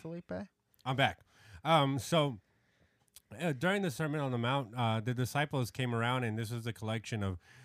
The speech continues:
Speaker 2: again, this is a collection of sermons and, and, and messages that Jesus put together, and the book of Matthew collects them,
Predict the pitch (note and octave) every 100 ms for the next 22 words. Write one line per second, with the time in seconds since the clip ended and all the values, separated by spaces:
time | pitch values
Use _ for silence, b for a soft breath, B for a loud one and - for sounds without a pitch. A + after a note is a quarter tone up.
0 | B A#2 A#2+ A#2+ A#2 - G#2+ A2 - A2+
1 | B2 A2+ C3 A#2+ A2+ A2+ G#2 - b b
2 | b - C3+ B2+ A#2+ A#2 A#2 - A2+ G#2
3 | G2 G2 F#2 - - A#2 G#2+ G2 G2 A2
4 | B2 A#2+ B2 A2+ G#2+ A2+ F#2+ A2 G#2 G#2+
5 | G#2 G2+ A2+ A2 A2+ G#2+ G2 F#2+ G2+ A2
6 | G2 A2 G#2+ A2+ G#2 G#2+ G#2 G#2+ - A#2
7 | G#2